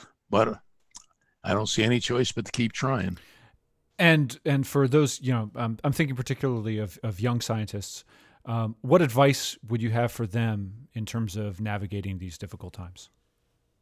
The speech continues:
Speaker 1: Well, my, my first advice always to people wanting to go into science is don't do it if you don't love it.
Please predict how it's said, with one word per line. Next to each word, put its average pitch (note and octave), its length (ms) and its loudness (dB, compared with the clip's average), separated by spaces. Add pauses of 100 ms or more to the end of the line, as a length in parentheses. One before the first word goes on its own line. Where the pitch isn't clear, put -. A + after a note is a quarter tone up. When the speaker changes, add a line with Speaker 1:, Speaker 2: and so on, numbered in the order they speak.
(140)
Speaker 1:
Well, A2 140 6
my, G#2+ 280 6
my G#2 220 6
first - 520 2
advice G#2+ 480 2
always B2 440 4
to - 80 -4
people G#2+ 300 0
wanting A2 260 2
to G2 80 -2
go A2 260 2
into G#2 160 0
science F2+ 640 -2 (400)
is G#2 160 0
don't C3 280 8
do A#2+ 180 8
it A2 60 8
if G2+ 140 0
you G#2+ 60 0
don't G2 240 4
love F#2 180 0
it. - 140 -14